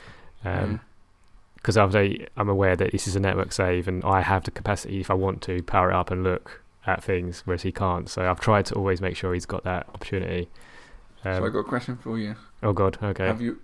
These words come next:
Speaker 2: have you played ahead on a copy of the save to see how you get on against him?
Speaker 1: No, I haven't done that at all.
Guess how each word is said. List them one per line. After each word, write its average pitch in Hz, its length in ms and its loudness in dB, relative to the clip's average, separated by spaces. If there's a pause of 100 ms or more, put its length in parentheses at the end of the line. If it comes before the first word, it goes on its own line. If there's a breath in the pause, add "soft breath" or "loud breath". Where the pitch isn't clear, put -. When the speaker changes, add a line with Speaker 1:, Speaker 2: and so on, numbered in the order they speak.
(140)
Speaker 2:
have 131 220 -4
you 127 100 -2
played 123 280 -4
ahead 117 400 -6
on 95 140 -8
a 104 120 -6
copy 107 420 -8
of 104 120 -10
the 104 60 -12
save 113 420 -6 (180)
to - 80 -16
see 117 160 -10
how 113 100 -4
you 110 100 -4
get 120 100 -6
on 98 140 -6
against 107 280 -8
him? 98 100 0
Speaker 1:
No, 98 220 8 (140)
I 107 100 4
haven't 98 240 2
done 92 160 2
that 92 140 -2
at - 120 -4
all. 92 280 -2